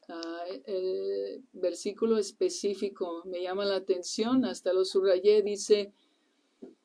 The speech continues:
que Dios da sus dones a su pueblo, a sus hijos, ah, lógicamente, para cumplir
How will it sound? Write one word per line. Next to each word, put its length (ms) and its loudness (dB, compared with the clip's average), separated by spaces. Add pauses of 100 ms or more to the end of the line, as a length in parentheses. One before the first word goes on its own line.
(180)
que 140 12
Dios 260 10
da 140 4
sus 280 0
dones 480 6
a 80 4
su 280 0
pueblo, 560 6
a 100 -8
sus 320 -6
hijos, 640 -4
ah, 540 -6 (340)
lógicamente, 920 0
para 340 0
cumplir 760 2